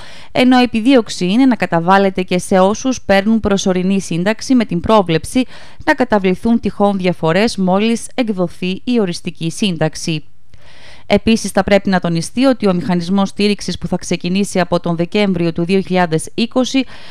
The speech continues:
δεν έχει καμία σχέση με το φετινό κοινωνικό μέρισμα ύψους τετρακοσίων τριάντα έξι εκατομμυρίων ευρώ. Το πλεόνασμα για το δύο χιλιάδες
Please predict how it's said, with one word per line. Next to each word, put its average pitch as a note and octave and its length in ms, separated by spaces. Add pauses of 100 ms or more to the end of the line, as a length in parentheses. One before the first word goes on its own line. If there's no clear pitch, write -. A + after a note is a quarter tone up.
(120)
δεν G#3 180
έχει G3+ 180
καμία A3 380
σχέση F3 480
με A#3 100
το F3+ 100
φετινό F#3 380
κοινωνικό F3 520
μέρισμα G3+ 560
ύψους G#3 320
τετρακοσίων F#3+ 680
τριάντα F3+ 260
έξι G3+ 280
εκατομμυρίων F#3 540
ευρώ. F#3 400 (540)
Το C4+ 140
πλεόνασμα A3 580
για F#3 120
το F3+ 80
δύο F#3+ 140
χιλιάδες F3+ 500